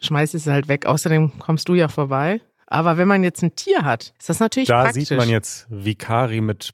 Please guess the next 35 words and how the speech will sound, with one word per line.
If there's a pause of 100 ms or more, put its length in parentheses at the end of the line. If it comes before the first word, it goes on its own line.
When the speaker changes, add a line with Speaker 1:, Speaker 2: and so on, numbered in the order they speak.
Speaker 2:
Pflanzen
umgeht. (320)
Ja, (180)
wenn,
wenn
ich
halt
vergesse,
sie
zu
gießen,
dann
schmeiß
ich
sie
halt
weg. (360)
<laughs> (640)
Speaker 1:
Ja, (120)
Speaker 2:
Deswegen
Speaker 1:
also
Speaker 2:
würd
ich
Speaker 1:
ist
Speaker 2:
dir
nicht
meine
Villa (420)
ü-,
äh, (300)
anvertrauen (240)
<laughs>
zum
Speaker 1:
Ich
weiß.